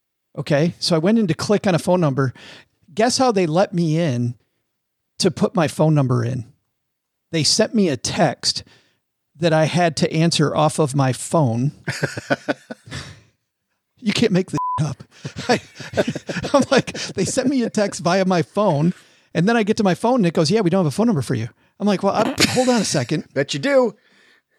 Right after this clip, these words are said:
Speaker 1: And then I go to put my phone number in, and it says, "Oh, yeah, we can't put that phone number in."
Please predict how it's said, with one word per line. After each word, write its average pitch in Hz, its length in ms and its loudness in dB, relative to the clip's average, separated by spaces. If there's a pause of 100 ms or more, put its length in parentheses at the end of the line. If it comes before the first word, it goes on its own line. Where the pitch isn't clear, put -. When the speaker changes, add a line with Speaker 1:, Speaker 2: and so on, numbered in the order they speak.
(140)
Speaker 1:
And 196 100 0
then 233 80 2
I 208 100 2
go 226 160 0
to 277 60 2
put 240 180 0
my 208 120 2
phone 277 260 -2
number 175 300 0
in, 147 280 -2 (640)
and 180 140 2
it 196 160 -2
says, 165 640 0 (580)
"Oh, 165 60 0
yeah, 175 160 2
we 147 100 -2
can't 156 180 -2
put 160 120 0
that 135 120 -6
phone 131 140 -2
number 110 220 -6
in." 123 100 -10